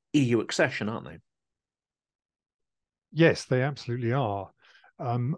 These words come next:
Speaker 2: I mean, I wouldn't overdo the optimism about the strength of Ukraine's institutions yet.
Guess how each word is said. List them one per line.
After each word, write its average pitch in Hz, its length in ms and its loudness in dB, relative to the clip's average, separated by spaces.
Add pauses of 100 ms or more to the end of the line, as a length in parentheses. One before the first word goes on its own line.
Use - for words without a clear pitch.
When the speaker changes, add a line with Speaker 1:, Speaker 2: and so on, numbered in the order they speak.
Speaker 2:
I 147 80 0
mean, 156 220 2
I 160 80 4
wouldn't 190 440 2 (140)
overdo 170 560 4
the 147 160 4
optimism 117 800 -4
about 120 560 -2 (300)
the 120 200 -2
strength 147 520 -2
of 113 120 -4
Ukraine's 117 560 0
institutions 117 1080 -6 (100)
yet. 120 460 0